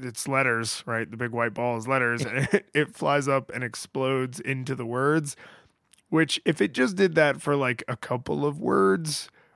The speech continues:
Speaker 1: or the end or something, you'd be like, "Oh, that's cute." But it
Speaker 2: Right.
Speaker 1: does it for, like, everyone who worked on the game, which
Speaker 2: <laughs>
Speaker 1: thank-, th-, thankfully in nineteen eighty-nine was, like, twenty people and not two hundred people or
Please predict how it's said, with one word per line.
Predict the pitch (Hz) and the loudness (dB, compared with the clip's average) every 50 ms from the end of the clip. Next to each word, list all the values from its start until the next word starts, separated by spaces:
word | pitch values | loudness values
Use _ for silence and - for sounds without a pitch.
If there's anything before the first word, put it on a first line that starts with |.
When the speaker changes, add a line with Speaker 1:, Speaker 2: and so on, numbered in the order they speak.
| _ - | _ -2
Speaker 1:
or | 143 135 127 | 0 0 0
the | 117 127 123 123 123 | 0 -2 -4 -2 -2
end | 123 135 135 143 151 156 156 | 0 2 2 2 2 2 2
or | 160 156 151 160 | 4 4 4 4
something, | 143 - 156 156 147 165 156 151 | 4 4 2 2 2 0 2 2
you'd | 147 147 135 | 2 2 2
be | 147 147 | 2 2
like, | 147 151 151 - - - | 4 2 2 0 2 2
"Oh, | - 190 | 4 4
that's | 165 180 180 - - | 6 6 4 4 2
cute." | - - - 117 113 123 117 - - _ - - _ _ _ _ - | -2 -8 -4 -2 -2 -2 -4 -6 -10 _ -20 -20 _ _ _ _ 0
But | - - | 2 4
it | - | 6
Speaker 2:
Right. | - - | 6 8
Speaker 1:
does | 269 269 247 | 8 8 6
it | 247 233 - - | 6 2 2 2
for, | - 175 170 | 2 4 4
like, | 160 151 139 123 117 - - - _ _ _ _ _ _ _ _ _ _ - | 4 4 2 2 0 -4 -8 -12 _ _ _ _ _ _ _ _ _ _ 2
everyone | - 143 143 139 147 156 151 143 143 135 131 127 123 120 | 4 4 6 6 4 6 6 6 6 4 4 2 0 0
who | 110 95 123 135 | -2 0 0 0
worked | 120 110 113 123 117 - - 135 | 2 2 2 2 0 0 0 2
on | 127 120 117 110 | 2 2 2 -2
the | 107 | -6
game, | 104 - 120 107 87 - - - 104 - _ _ _ - | -6 -4 -4 -4 -4 -4 -8 -14 -16 -20 _ _ _ 2
which | 165 156 | 4 4
Speaker 2:
<laughs> | 143 156 185 180 | 6 6 4 6
Speaker 1:
thank-, | 208 214 208 - - - - 160 - - - - _ - | 4 4 4 2 -2 -4 -6 -6 -6 -8 -16 -8 _ 6
th-, | 180 180 180 - | 6 6 6 6
thankfully | 196 190 214 196 175 151 170 185 180 175 165 156 | 6 6 8 8 6 6 4 6 6 6 6 6
in | 147 | 4
nineteen | 151 147 151 147 131 156 151 143 | 4 4 2 2 2 0 2 4
eighty-nine | 143 139 135 127 127 127 123 127 127 127 131 | 4 4 4 2 2 2 2 2 2 2 0
was, | 127 120 117 127 | 0 -2 0 0
like, | 120 120 113 110 - - _ _ _ _ - | 0 0 0 -2 -4 -10 _ _ _ _ -14
twenty | - - - 117 117 127 147 156 160 | -12 -12 -8 -4 -4 -2 0 0 0
people | 147 - 175 175 147 147 170 170 170 170 165 | 0 0 0 0 2 4 6 6 6 6 4
and | - 131 127 123 | 2 0 -2 -2
not | 123 123 127 131 - _ _ _ _ _ _ _ _ _ _ _ _ _ _ _ | 0 2 2 2 0 _ _ _ _ _ _ _ _ _ _ _ _ _ _ _
two | - - 185 160 | -2 0 2 2
hundred | 123 - 170 160 139 147 147 143 131 | 4 2 2 2 2 2 0 0 2
people | 156 151 151 151 - - 185 | 0 0 0 2 2 4 4
or | 180 175 165 156 127 135 131 127 117 | 6 6 4 2 2 0 -2 -2 -4